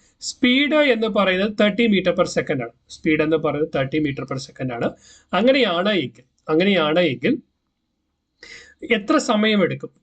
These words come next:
Time is equal to distance divided by speed. കാരണം distance by time ആണ് സ്പീഡ്. അപ്പൊ time എന്ന് പറയുന്നത് distance divided by speed.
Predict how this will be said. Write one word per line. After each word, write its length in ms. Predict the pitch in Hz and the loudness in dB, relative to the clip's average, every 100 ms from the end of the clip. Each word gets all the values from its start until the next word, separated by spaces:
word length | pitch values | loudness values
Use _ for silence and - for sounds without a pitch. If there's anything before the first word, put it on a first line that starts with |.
| - 208 | 0 2
Time 140 | 262 | 2
is 280 | 254 240 214 | 2 2 -2
equal 280 | - 208 - | 0 0 2
to 120 | 269 | 0
distance 920 | 330 _ 202 196 - 247 254 175 165 | 0 _ -2 -2 2 0 0 -4 -2
divided 320 | 170 180 196 | 2 0 0
by 180 | 160 156 | -2 0
speed. 380 | 196 - 170 - - | -2 -4 -10 -8 -2
കാരണം 160 | 175 | 0
distance 540 | 185 180 - 240 240 214 | 2 -2 0 0 2 -2
by 80 | 208 | 0
time 300 | 190 180 185 | 0 0 2
ആണ് 160 | 165 | 2
സ്പീഡ്. 380 | 160 - 135 131 | 0 -4 -6 -2
അപ്പൊ 480 | 339 - - - 208 | -2 -6 -20 -4 -2
time 320 | 208 196 196 | 0 0 0
എന്ന് 140 | 214 | 2
പറയുന്നത് 360 | 220 202 190 165 | 2 2 0 -2
distance 380 | - 214 196 185 | -2 -2 0 2
divided 280 | 175 165 165 | 2 2 0
by 60 | |
speed. 460 | 160 - 139 135 | 0 -8 -6 -4